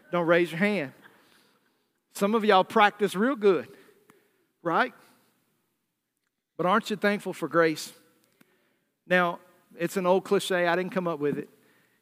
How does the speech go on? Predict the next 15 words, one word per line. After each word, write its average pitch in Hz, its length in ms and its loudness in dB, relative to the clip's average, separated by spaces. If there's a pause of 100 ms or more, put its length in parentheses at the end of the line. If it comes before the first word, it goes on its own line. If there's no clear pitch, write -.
(440)
Thank 185 240 -2
God 185 240 4
I'm 175 140 -2
not, 165 120 -4
I, 180 200 -8
you 175 100 -6
know, 175 160 -2
I'm 156 220 -6
not 175 240 0
where 180 180 2
I, 170 200 -2 (120)
I 156 100 -6
need 170 240 -4
to 156 40 -4
be, 170 340 -4